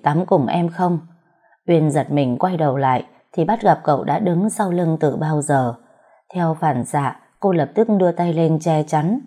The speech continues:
rồi lùi về sau một khoảng lắp bắp hỏi. "Cậu,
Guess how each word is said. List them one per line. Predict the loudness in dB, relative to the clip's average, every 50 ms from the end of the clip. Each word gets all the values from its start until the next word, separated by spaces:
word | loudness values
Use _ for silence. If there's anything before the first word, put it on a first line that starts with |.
| -12 _
rồi | -4 0 0 2
lùi | 2 2 2 0 0
về | 0 0 0 0
sau | -2 -4 -6 -6 -4 -2
một | -2 -2 -2
khoảng | -2 -2 -2 -2 -4 -6 -6
lắp | -6 -4 -4 -4 -4
bắp | -6 -8 -6
hỏi. | -4 0 2 2 2 0 -2 -6 -12 _ _ _ _ _ _ _ _ _ _ _ _ _ _
"Cậu, | 0 0 2 2 2 0 -2 -2 -6